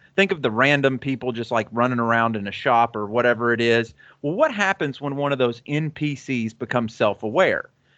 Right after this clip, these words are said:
And so that's what Free Guy is all about. It's, it's this guy who's just one of those guys, but he, he thinks his world is real.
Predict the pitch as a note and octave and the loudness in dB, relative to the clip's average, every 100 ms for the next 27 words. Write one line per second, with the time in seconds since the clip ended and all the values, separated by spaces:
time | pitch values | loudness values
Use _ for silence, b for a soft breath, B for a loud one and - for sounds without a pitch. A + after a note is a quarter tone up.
0 | _ - C#3+ C3+ D#3+ C3 C#3 D#3+ - F#3 | _ 0 2 2 0 0 2 0 -2 -2
1 | F3 - - C#3+ B2 A#2+ A#2 - B2 - | -2 -2 -4 -2 2 2 2 0 -6 -6
2 | G#2+ G2+ G#2+ D3+ C3 D#2 - B2 B2 - | -4 -2 0 2 2 -2 -8 -6 -6 -8
3 | _ - B2 - - E3 C3+ F#3+ B3+ - | _ -8 -8 -8 -6 -4 0 0 0 -6
4 | - _ _ - D#3+ B2 D#3+ D#3+ C3+ D3+ | -18 _ _ -6 -4 -2 -4 -4 -2 0
5 | E3+ E3+ F3 - F#3+ E3+ - D#3+ - C#3 | 2 2 2 2 2 2 0 -4 -6 -10
6 | G3 A#3 G3 - - A#3 A#3+ - A3 - | -8 -8 -10 -16 -10 -10 -6 -4 -4 -6
7 | - _ _ - F#3+ C3+ A#2+ A#2 B2 C3+ | -16 _ _ -4 -4 -2 0 0 -2 -6
8 | C3 G3 A#3+ - | 0 2 2 -2